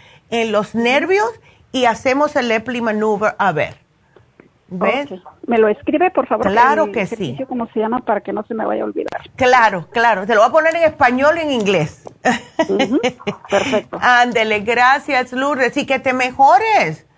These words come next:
Speaker 1: Please.
Speaker 2: Muchísimas gracias, doctora.
Speaker 1: <laughs> Bueno.
Speaker 2: Le agradezco mucho. Am, déjele cuento algo rapidito.
Speaker 1: A ver.
Speaker 2: Estaba oyendo a la señora anterior que tiene piedras.
Speaker 1: Oh, sí.
Speaker 2: Y yo tuve piedras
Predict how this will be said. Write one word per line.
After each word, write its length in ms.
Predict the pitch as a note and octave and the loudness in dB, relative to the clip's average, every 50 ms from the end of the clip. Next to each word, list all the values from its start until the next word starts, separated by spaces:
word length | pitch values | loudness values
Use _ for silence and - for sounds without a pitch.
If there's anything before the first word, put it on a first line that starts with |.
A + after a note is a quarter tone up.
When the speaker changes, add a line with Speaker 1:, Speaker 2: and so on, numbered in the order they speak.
| _ _ _ _ _ _ _ _ _ | _ _ _ _ _ _ _ _ _
Speaker 1:
Please. 420 | B3 B3+ D4+ - G4+ F4 C4+ - C4 | -4 -2 0 0 0 0 0 -2 -4
Speaker 2:
Muchísimas 300 | A#3 - C#4 C#4+ B3 G#3+ | -4 0 0 0 0 2
gracias, 340 | G#3 G3+ G#3 B3 A#3+ A3+ G3+ | 2 2 2 2 0 -2 -4
doctora. 140 | F#3+ F#3 A3 | -2 -4 0
Speaker 1:
<laughs> 20 | |
Bueno. 460 | A3 C#4 B3 - - C#4 B3+ A3 A3 | 0 0 0 2 0 0 2 2 0
Speaker 2:
Le 60 | G#3 | 0
agradezco 420 | G3 G3 G3 G3+ G#3+ A3+ - - C#4 | 0 -4 -4 -2 -2 -4 -2 -4 -4
mucho. 400 | C4+ C4+ C#4 C#4+ - - C#4+ C4 _ _ _ - - | -2 -2 -4 -4 -4 -4 -6 -6 _ _ _ -8 -4
Am, 400 | A#3 A#3+ A#3+ A#3 A3+ A3 G#3 - | -2 -2 0 -2 -4 -6 -4 -4
déjele 280 | A3+ C4 - D#4 D#4 | -4 -2 -2 -2 -2
cuento 240 | _ C4 C4+ B3+ C#4+ | _ -4 -4 -2 -4
algo 200 | C#4 C4+ C#4+ C#4+ | -4 -2 -2 -2
rapidito. 420 | B3+ B3 A3+ A3 - A3 A3+ A#3+ | 0 -2 -4 -2 -4 -4 -2 2
Speaker 1:
A 100 | B3 B3 | 2 2
ver. 120 | A3+ A3+ G#3 | 4 4 2
Speaker 2:
Estaba 160 | F3 - A#3+ | 2 0 -4
oyendo 200 | B3 C4 C4 C4 C4+ | -8 -6 -6 -4 -2
a 20 | |
la 100 | C4+ C4 | -4 -4
señora 460 | - - A3+ A3+ A3 A3 B3 B3 A#3+ A3+ - | -4 -6 -6 -4 -2 0 0 0 -2 -2 -6
anterior 460 | A3 G#3+ G3 - G#3 G#3+ G#3+ A3 - | -8 -6 -4 -4 -2 0 -2 -2 -2
que 100 | - B3+ | -4 -6
tiene 220 | _ B3 B3 A#3+ B3 | _ -4 -4 -4 -4
piedras. 340 | _ B3 B3 B3 C#4 E4 F#4+ F#4+ - _ - - | _ -2 0 0 0 -2 -2 -4 -10 _ 0 2
Speaker 1:
Oh, 120 | C4+ D#4+ | 2 2
sí. 240 | D#4 - D#4 D4+ - - - _ | 2 0 -6 -6 -6 -8 -18 _
Speaker 2:
Y 120 | - - A3+ | -6 -2 0
yo 100 | A3+ A#3+ - | 0 2 2
tuve 180 | - C4 C#4 C4+ | 2 2 2 0
piedras 440 | - C#4 C4 C4 B3+ C4 C4 C#4+ | 0 0 2 2 2 2 0 -2